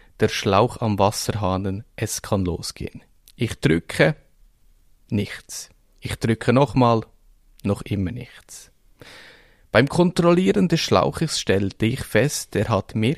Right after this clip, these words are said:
Knicks als unsere Weihnachtsbeleuchtung. <laughs> Wahrscheinlich findet das Wasser schlicht den Weg nicht mehr. Ich weiß nicht, es, es weiß nicht mehr, was oben und was unten ist.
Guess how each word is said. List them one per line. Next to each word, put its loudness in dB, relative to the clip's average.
Knicks -6
als -2
unsere 0
Weihnachtsbeleuchtung. -4
<laughs> -18
Wahrscheinlich 4
findet 2
das 0
Wasser 4
schlicht -2
den 4
Weg 0
nicht -6
mehr. -2
Ich -8
weiß 2
nicht, -4
es, -10
es -2
weiß 4
nicht -2
mehr, 2
was 0
oben 0
und 0
was -2
unten -4
ist. -10